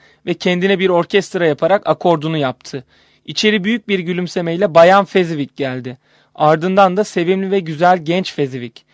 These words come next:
Sonra da kalpleri kırık altı genç adam. Orada çalışan kadın erkek herkes geldi. Temizlikçi, fırıncı kuzeniyle içeri girdi. Aşçı, kardeşinin has arkadaşı sütçüyle içeri girdi.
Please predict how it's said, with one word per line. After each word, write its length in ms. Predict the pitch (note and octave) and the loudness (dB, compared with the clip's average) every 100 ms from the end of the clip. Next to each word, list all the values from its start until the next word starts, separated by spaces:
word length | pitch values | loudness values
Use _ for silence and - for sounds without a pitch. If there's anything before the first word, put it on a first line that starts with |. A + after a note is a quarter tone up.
| _ _ _ | _ _ _
Sonra 540 | - - G#3 A3+ G3 D3+ | -18 -2 0 2 2 2
da 180 | F#3 - _ - | 0 -2 _ -2
kalpleri 440 | E3+ F3 F3+ F#3 | 0 2 0 -2
kırık 300 | - F#3 G3 | -2 -6 2
altı 300 | D#3+ D#3+ F#3 | 2 2 0
genç 320 | D#3 D#3 - | -4 -4 -4
adam. 260 | C3+ B2+ B2 _ _ _ _ | -6 -6 -12 _ _ _ _
Orada 380 | F3 G#3 E3+ | 2 2 2
çalışan 520 | D#3 D3+ C#3 - E3+ F#3 | -4 -4 -4 -4 -6 -6
kadın 340 | - E3+ F#3+ | -2 -2 0
erkek 440 | D#3+ D3 C#3 G3 | 0 0 0 -4
herkes 420 | G3+ G#3 D#3+ F#3+ D3+ | 0 0 0 -4 0
geldi. 440 | D3 C3+ B2 B2 _ _ _ _ | -2 -2 -6 -12 _ _ _ _
Temizlikçi, 720 | - F#3+ F3+ D3+ D3 - F3+ _ _ | -4 -2 -2 -6 -8 -8 -10 _ _
fırıncı 360 | F#3 G3 G3+ | 0 0 0
kuzeniyle 480 | - F3+ D#3+ D3+ F3+ | -4 -4 -4 -4 -4
içeri 340 | E3 - D3 C3 | -4 -4 -6 -6
girdi. 340 | C3 A#2+ B2 _ _ | -10 -10 -18 _ _
Aşçı, 480 | - D3 - - G3 G#3+ _ - | -2 -2 -2 -6 -6 -6 _ -2
kardeşinin 500 | F3 F3 F#3+ G#3 G3 | 0 2 0 -4 -4
has 220 | G3+ G#3 | -2 0
arkadaşı 460 | E3+ E3 D#3 - | 0 0 -6 -8
sütçüyle 500 | G3 F#3+ - F#3+ D#3 | -10 -12 -8 -6 -4
içeri 340 | C#3+ - C#3 C3 | -4 -6 -8 -8
girdi. 320 | C3 A#2+ B2+ | -8 -10 -14